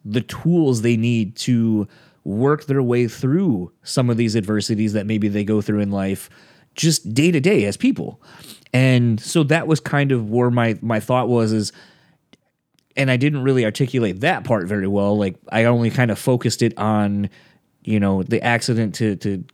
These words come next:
getting out of the funk and getting into Twitch streaming. But the bigger picture of what I kind of was trying to go for with that was more, you know,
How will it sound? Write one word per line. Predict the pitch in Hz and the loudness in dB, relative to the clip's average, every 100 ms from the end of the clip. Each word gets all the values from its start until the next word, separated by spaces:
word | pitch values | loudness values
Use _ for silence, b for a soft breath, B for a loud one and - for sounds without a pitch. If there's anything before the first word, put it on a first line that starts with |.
| - | -2
getting | 117 110 | 0 2
out | 110 107 | 2 2
of | |
the | 101 | 0
funk | - 110 110 - 85 | 0 -2 -2 -8 -6
and | 101 98 - | -4 -6 -4
getting | 113 110 | -2 0
into | 104 90 | 0 -2
Twitch | - 185 | 0 0
streaming. | - 101 87 90 98 B B B B - | 2 0 0 0 -2 B B B B -2
But | 123 113 _ | -2 -2 _
the | 127 135 | -4 -2
bigger | 113 - _ 196 185 | -2 -8 _ -2 0
picture | 131 127 - | 0 -2 0
of | 107 | 0
what | 117 110 | 2 2
I | 107 | 0
kind | - 135 143 | 0 0 2
of | |
was | 110 98 | 2 0
trying | 113 104 | 0 0
to | |
go | 104 101 | 0 0
for | 110 104 | 2 2
with | 101 | 2
that | 104 92 | 0 0
was | 107 | 0
more, | 110 117 120 110 104 b b b b b b _ | 0 2 2 2 0 b b b b b b _
you | 120 110 | -2 0
know, | 101 95 | 0 -2